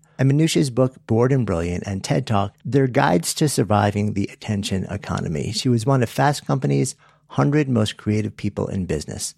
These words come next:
And what's pretty cool, much of all those incredible accomplishments I just listed out, it all happened in just the last handful of years after a long, acclaimed career in journalism and podcasting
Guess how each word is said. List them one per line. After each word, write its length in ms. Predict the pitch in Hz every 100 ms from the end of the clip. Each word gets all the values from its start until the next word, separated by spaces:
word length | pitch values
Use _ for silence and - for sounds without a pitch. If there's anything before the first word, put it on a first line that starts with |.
| -
And 120 | 139
what's 200 | 151 -
pretty 240 | - 170 214
cool, 500 | - 120 101 120 - _ _ _
much 300 | - 131 185
of 160 | 392 151
all 320 | - 120 123
those 220 | 131 127
incredible 600 | 107 92 - 101 101 92
accomplishments 720 | - - 104 - 113 123 123 -
I 60 |
just 300 | 117 117 -
listed 260 | 131 - 131
out, 240 | 131 135 - _
it 100 | 151
all 160 | 156 175
happened 440 | 160 143 147 151
in 120 | 139 107
just 320 | 104 104 -
the 80 | 113
last 300 | 95 90 -
handful 420 | 92 90 - 87
of 100 | 92
years 360 | 85 87 92 -
after 280 | 120 - 127
a 160 | 123
long, 640 | 113 110 120 131 139 139 135 _ _ -
acclaimed 560 | 123 - - 147 156 -
career 300 | 117 104 101
in 200 | 104 95
journalism 500 | 110 123 131 120 117
and 120 | 110
podcasting 760 | - 127 117 95 92 92 92